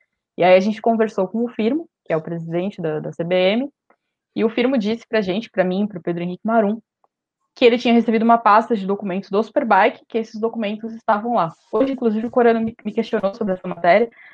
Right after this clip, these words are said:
porque ele não concorda com o fato da gente ter dito que o Superbike fez essa, essas falsificações.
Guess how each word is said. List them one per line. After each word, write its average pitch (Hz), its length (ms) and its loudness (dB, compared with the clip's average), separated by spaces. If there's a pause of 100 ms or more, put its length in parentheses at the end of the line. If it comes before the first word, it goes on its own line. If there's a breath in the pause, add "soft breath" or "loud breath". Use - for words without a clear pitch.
(220 loud breath)
porque - 180 -6
ele 196 140 2
não 190 180 0
concorda 202 480 2
com 190 200 -8
o 180 40 -10
fato 170 300 2
da 175 120 0
gente 175 240 -10
ter 175 140 -8
dito 180 500 -6
que 196 240 -6
o 185 60 -4
Superbike 170 760 -2
fez 220 380 -2 (100)
essa, 151 400 -10
essas 165 360 -20
falsificações. 208 760 -6